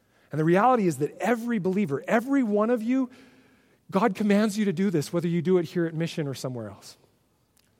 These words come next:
And so, guys, if you are sitting here today going, "This all sounds awesome and I hear it,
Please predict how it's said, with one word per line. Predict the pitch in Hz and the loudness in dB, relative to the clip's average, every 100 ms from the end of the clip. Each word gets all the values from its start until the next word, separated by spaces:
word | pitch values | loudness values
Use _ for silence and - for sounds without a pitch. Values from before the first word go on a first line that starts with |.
| _ _ _ _ _ _ - | _ _ _ _ _ _ -6
And | 180 | 0
so, | |
guys, | 196 226 208 | 4 4 4
if | 196 | 2
you | 233 | 2
are | 240 | 0
sitting | - 240 | 0 0
here | 214 | 0
today | 190 196 | 2 2
going, | 185 180 170 202 | 4 2 2 -2
"This | 180 240 233 | -4 0 4
all | 226 | 4
sounds | 214 175 170 | 2 0 2
awesome | 208 240 214 175 | 2 2 0 0
and | |
I | 165 | 0
hear | 151 - 262 | -2 -2 0
it, | 208 | 0